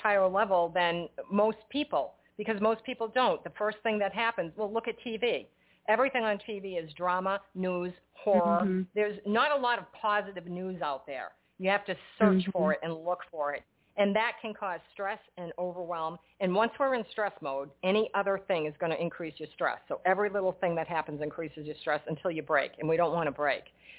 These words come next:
Speaker 1: So you being able to catch everything in time and,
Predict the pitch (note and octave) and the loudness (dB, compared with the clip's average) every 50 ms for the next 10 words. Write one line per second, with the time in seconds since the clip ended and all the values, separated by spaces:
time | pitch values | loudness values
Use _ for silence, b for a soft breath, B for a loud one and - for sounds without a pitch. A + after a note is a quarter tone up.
0 | B B _ - G3+ F#3 F#3 F#3 G#3+ B3 C4+ B3+ A#3 B3+ A#3 A#3 A3 G#3 F#3+ F#3+ | B B _ 2 2 2 2 0 0 -2 -2 0 0 0 2 2 2 2 2 0
1 | F#3+ - F#3 F3+ _ - A3+ G#3 G#3 G3+ - - - - _ _ _ _ _ _ | -2 -4 -14 -14 _ -4 -2 -2 -2 -2 -4 -10 -16 -16 _ _ _ _ _ _
2 | _ _ _ _ _ G#3 G3+ G#3 G#3+ G#3+ A3 G#3 F#3+ F3 E3+ E3+ - G#3 G3+ F#3+ | _ _ _ _ _ 0 2 2 2 2 0 0 0 0 -2 -2 -2 -2 -2 0
3 | F3 E3+ D#3+ - E3+ F3 D#3+ | -2 -4 -4 -4 -4 -4 -4